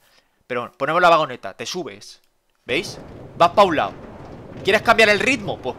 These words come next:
miras pa'l otro lado. ¡Ahí va! ¿Qué ha pasado? ¿No ha, no ha funcionado? Sí, sí, espérate. Me cago en la leche. Oye, yo creo que quería enseñaros esto, que es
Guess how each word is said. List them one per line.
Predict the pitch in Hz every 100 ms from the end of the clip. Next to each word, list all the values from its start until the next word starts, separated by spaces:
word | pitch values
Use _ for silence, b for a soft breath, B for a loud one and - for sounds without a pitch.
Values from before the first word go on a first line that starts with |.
| -
miras | 175 156
pa'l | 139
otro | 120 110
lado. | 131 - - - - - - - -
¡Ahí | -
va! | 302 285 117 - _ - - _ _ _
¿Qué | -
ha | 208
pasado? | 185 208 320 440
¿No |
ha, | 214 202
no | 190
ha |
funcionado? | 247 240 196 226 381 - b b _ _
Sí, | -
sí, | 147 151 131
espérate. | - 143 135 101 95 _ _ _ _ _ -
Me |
cago | 107 120
en | 156
la | 143
leche. | 143 - - _ _ _ _ _ _ _ _
Oye, | 135 123
yo |
creo | 120 156
que | 143
quería | 151
enseñaros | 147 147 143 135
esto, | 147 - 175
que |
es | 143 -